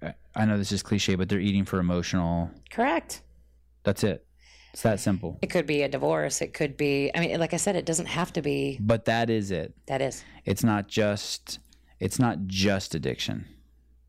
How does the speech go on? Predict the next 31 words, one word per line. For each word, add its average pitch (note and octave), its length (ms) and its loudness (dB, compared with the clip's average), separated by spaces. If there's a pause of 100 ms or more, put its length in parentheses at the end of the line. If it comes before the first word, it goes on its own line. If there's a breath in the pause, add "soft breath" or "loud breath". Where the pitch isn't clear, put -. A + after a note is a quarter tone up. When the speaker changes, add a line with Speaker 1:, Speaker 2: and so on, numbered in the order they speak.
(1500 loud breath)
Speaker 2:
If G3+ 180 2
people B3 360 2
were F#3 180 0
to D#3+ 100 -2
say, C#3 680 0
"Oh, E3+ 220 0
well, C#3 380 -2
they're D#3+ 200 0
just D#3 260 -4
heavy C#3+ 280 0
'cause C#3 220 -6
they C3+ 160 -2
just C3+ 220 -6
really C3 320 -2
like B2 280 -2
food." A#2+ 420 -6 (1200)
Not B2+ 180 -14
really. - 440 -12 (460)
Speaker 1:
No. - 260 -8 (380)
Speaker 2:
I D#3 80 -2
would - 260 -4
totally B2+ 320 -2
disagree A2 380 -6
with G#2+ 140 -10
that. G#2+ 240 -12 (180)
That's - 160 -10
not B2 140 -8
what A2 100 -8
it G#2 100 -10
is. - 240 -14 (2750 soft breath)
Speaker 1:
Man, E2+ 380 0